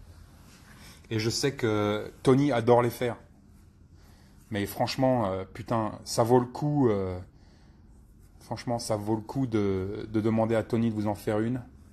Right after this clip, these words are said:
Parce que, euh, bon, bah, il fait du super boulot. Et puis, des, des, la Tramontina comme ça, euh, pff, c'est, c'est une tuerie.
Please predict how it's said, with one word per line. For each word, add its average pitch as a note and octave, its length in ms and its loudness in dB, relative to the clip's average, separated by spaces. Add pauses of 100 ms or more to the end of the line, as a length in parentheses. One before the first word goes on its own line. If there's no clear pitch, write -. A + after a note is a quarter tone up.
(260)
Parce - 180 -4
que, - 120 -4
euh, F#2+ 580 -2
bon, G2 140 -4
bah, F#2+ 100 -4
il F#2 80 -6
fait G2+ 160 -8
du G2 100 -6
super A2+ 360 -4
boulot. A2 340 2 (380)
Et A2 80 -8
puis, A#2 120 -8
des, G#2+ 120 2
des, A#2 340 -6
la A2 160 -2
Tramontina C#3+ 640 0
comme A#2+ 220 0
ça, C3 320 2
euh, F#2 360 -2 (460)
pff, - 240 -14
c'est, G2 320 -8
c'est F#2 180 -8
une G#2 140 -4
tuerie. A#2 320 -2